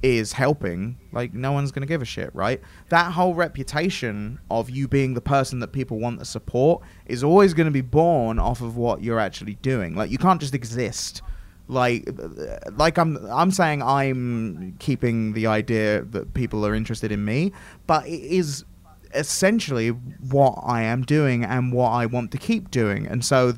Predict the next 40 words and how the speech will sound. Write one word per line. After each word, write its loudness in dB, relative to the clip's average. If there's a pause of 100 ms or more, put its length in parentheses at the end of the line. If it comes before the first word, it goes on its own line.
(140)
the -2
reason 4
I 4
build 2
that 2
up 0
is -2
because -2 (500)
in 0
any 4
projects 2
I 2
do, 4 (1120)
these 0
people 4
are 4
gonna 2
be 0
interested -2
in -6
it -10 (680)
because 0
they're 6
all, 2 (180)
they're, 4
they, 2
they're 2
aware 6
of 2
it, 0
they 0
know 4
of 2
it, 2 (300)
and 4
they're 4
only 4
interested 0
in 0
it -2